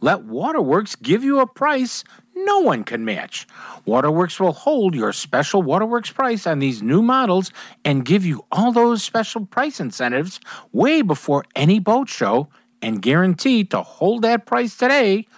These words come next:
with a deposit made today. So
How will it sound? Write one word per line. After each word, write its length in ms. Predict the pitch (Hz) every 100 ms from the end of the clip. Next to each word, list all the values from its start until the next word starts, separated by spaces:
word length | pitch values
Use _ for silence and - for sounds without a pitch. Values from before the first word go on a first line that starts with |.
| - _
with 180 | 277 -
a 140 | 120
deposit 720 | 104 - - 302 339 214 -
made 300 | 123 113 101
today. 460 | 95 120 104 82 76 _ - - - _
So 520 | - - 208 156 226